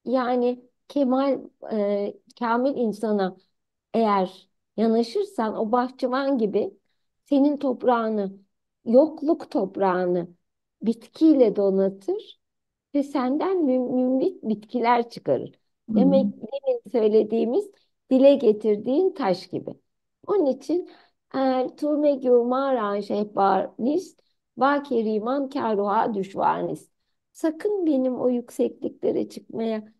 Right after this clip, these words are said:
Speaker 1: gücüm yok." deme. Kamil olanın eteğine yapış, o seni çıkaracaktır diye başlar.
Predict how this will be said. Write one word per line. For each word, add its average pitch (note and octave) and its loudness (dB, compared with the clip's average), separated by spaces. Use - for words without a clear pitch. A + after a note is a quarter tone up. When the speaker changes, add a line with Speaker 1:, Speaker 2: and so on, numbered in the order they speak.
Speaker 1:
gücüm A#3 -4
yok." A3 -6
deme. G3+ -2
Kamil C#4 -2
olanın A#3+ 2
eteğine A#3+ 0
yapış, A3 -2
o C4+ 2
seni A#3+ 2
çıkaracaktır G3 -2
diye A3+ 4
başlar. D#3 -2